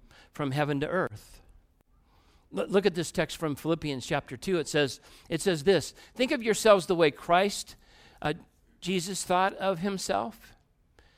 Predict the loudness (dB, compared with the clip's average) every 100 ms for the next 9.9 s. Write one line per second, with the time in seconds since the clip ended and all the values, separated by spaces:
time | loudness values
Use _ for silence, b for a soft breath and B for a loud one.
0 | b b b 4 6 6 2 2 2 4
1 | 4 4 2 -2 -6 -6 -8 -8 -12 -18
2 | _ _ _ b b 0 4 6 6 4
3 | 0 -12 b b -4 0 2 2 4 6
4 | 6 2 0 0 0 -2 -2 -4 0 0
5 | 0 -6 -2 -2 0 -2 -2 -4 -2 -2
6 | -2 -10 B B 0 2 0 -2 -6 -2
7 | 0 0 -2 -2 -2 0 -2 -2 -6 -4
8 | -6 -4 -6 -4 -6 -2 -2 -2 -8 -16
9 | B B -2 0 0 -2 -6 -8 -10